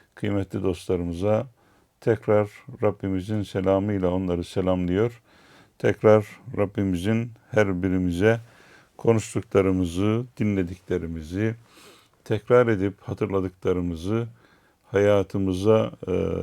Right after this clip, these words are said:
taşıyabilmeyi nasip etmesini niyaz ediyor. E, programımızın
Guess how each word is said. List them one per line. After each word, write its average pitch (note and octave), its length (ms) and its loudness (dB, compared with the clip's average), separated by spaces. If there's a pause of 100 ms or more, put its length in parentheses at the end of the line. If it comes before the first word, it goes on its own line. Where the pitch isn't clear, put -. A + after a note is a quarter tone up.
(120)
taşıyabilmeyi F#2+ 800 -4
nasip F2+ 320 -4
etmesini F2+ 640 -4 (640)
niyaz G2 380 0
ediyor. F#2 580 -2 (200)
E, F2 60 -4 (400)
programımızın F#2+ 880 0